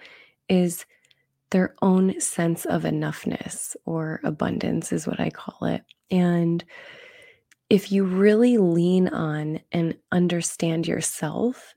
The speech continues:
and where you can offer value, where you are really strong, and I, I do think that takes a little bit of time to self-actualize and to explore. But if you really, you're not gonna be doing something that's so outside of what you've done before.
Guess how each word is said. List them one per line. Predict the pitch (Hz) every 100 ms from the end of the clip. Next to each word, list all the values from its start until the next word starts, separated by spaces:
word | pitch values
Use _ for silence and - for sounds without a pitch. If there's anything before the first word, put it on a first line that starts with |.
| -
and | 180 175 160
where | 165 160 165 185
you | 196 165 170
can | - - -
offer | 156 156 - 165
value, | 156 156 147 151 151 160 165 -
where | 175 180 190
you | 175 175
are | - 165 160
really | 165 156 156 156 - - - - - _ _ _
strong, | - - - - 170 156 160 220 254 _ - - _ _ _ _ _ _ _ _ _ _ -
and | 196
I, | 190 190
I | 202
do | 220 220
think | 214 202
that | 180
takes | 170 -
a | 175
little | 165 165
bit | 160 165
of | 160
time | - - 190 185 156
to | - 160
self-actualize | - 151 156 - - _ 170 180 - 180 170 - - 165 151
and | 160 156
to | 165
explore. | 160 - - 247 202
But | 180 -
if | 185 -
you | 190
really, | 185 214 220 208 - - -
you're | 220 208
not | 214
gonna | 269 269
be | 233 202
doing | - 180 202 190
something | 175 160 165 160
that's | 160 156
so | - 175 -
outside | 160 285 - 165 165
of | 160
what | 165 -
you've | 156 156
done | 160 165
before. | 170 - - - -